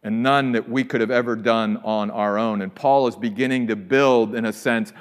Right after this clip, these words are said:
an argument for why pursuing the will of God should be front and center with every Christian,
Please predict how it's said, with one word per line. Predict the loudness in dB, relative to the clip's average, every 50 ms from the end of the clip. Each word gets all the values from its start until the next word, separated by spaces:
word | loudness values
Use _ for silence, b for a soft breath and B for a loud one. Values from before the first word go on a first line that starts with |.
| B B B
an | B -6 -2 2
argument | 4 4 4 4 2 0 0 0 0 -2 -4 -4
for | -6 -4 -4
why | -4 -4 0 4 4 6 6 6 6 6 4 4 4 2 0 -2 B B B B B
pursuing | -6 -6 -6 -6 -4 0 0 2 2 0 0 0
the | -2
will | 0 2 0 2 2 0
of | -2 -2 0
God | 2 4 6 6 6 6 4 2 -2 B B B B
should | -10 -8 -8 -6 -4
be | -2 -4 -4
front | -4 -4 -4 -4 -4 -2 -4
and | -8 -8
center | -8 -4 -4 -4 -2 -2 -2 -2
with | -2 -4 -4 -2
every | -2 -2 -2 -2 -6 -8
Christian, | -8 -6 -6 -6 -6 -6 -8 -12 -10 -10 -10